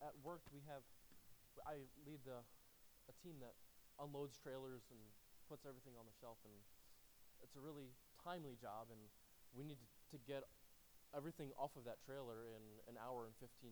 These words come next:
minutes to an hour and a half. And sometimes it's really easy. When the team members, it's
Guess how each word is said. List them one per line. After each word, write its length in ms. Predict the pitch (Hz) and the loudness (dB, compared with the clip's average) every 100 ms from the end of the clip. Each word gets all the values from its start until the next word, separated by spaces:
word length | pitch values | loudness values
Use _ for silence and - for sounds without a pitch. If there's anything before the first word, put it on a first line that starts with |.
| 110 | -4
minutes 320 | 113 117 - 120 | -4 -6 -6 -6
to 80 | |
an 80 | 110 | -4
hour 160 | 110 113 | -2 -2
and 80 | 110 | -4
a 80 | 104 | -4
half. 240 | 117 104 - | -4 -6 -8
And 80 | 101 101 98 - - - - - - - - - - - - - | -10 -10 -10 -10 -8 -8 -10 -12 -14 -12 -12 -12 -12 -12 -10 -10
sometimes 320 | - 202 214 160 | -2 4 4 4
it's 160 | - | 0
really 240 | 139 170 156 | 0 0 -2
easy. 320 | 147 113 104 104 - - - - - - - - - - | -4 -4 -8 -8 -12 -12 -12 -12 -12 -14 -14 -12 -10 -6
When 160 | 131 123 | -2 -2
the 80 | |
team 160 | - 151 | -2 0
members, 320 | 135 131 120 | 2 2 0
it's 160 | 107 | -4